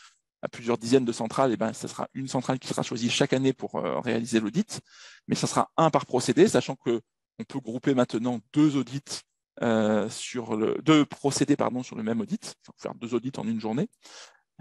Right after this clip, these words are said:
Euh, et donc ça, c'est organisé s-, par le, par le détenteur du certificat, mais bien sûr,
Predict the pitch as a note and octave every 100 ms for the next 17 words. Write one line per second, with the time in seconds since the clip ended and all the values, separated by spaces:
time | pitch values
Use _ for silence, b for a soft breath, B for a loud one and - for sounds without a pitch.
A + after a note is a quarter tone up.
0 | C3+ _ - B2+ A#2+ A2 A2+ G#2 B2 C3
1 | C#3+ - F3 D#3 C#3 C3+ C3+ C3+ B2+ G#2+
2 | - - - - B2 A#2+ A2 G#2+ G#2+ -
3 | _ _ B2+ A#2+ A2+ G#2+ G2+ G#2 G#2 A2
4 | A#2 A#2 A#2 A2+ - - - - G3 D3+
5 | B2+ C#3+ A#2+ A#2 - F#3 -